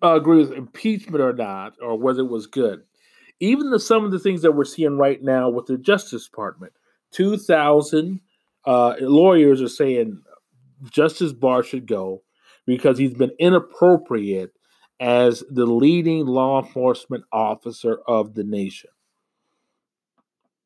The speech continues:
And even when there is somewhat of an admittance to some of these things, you, you hear this, "Everyone does it," or "It wasn't that bad," or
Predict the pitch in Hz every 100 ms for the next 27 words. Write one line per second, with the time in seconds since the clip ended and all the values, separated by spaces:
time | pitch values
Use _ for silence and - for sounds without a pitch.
0 | _ _ _ _ _ _ _ _ - 196
1 | 196 196 240 262 240 208 202 185 170 160
2 | 143 - 196 185 180 156 135 110 113 135
3 | 156 165 - 156 - 165 156 151 147 -
4 | 151 156 139 139 135 139 160 170 151 117
5 | - - _ _ _ _ - 214 196 185
6 | 139 120 95 85 104 135 _ _ - 117
7 | 107 104 98 98 _ _ _ _ - 165
8 | 151 160 160 147 143 131 - 98 95 92
9 | 110 131 143 _ _ _ _ 143 135 131
10 | 127 127 123 120 117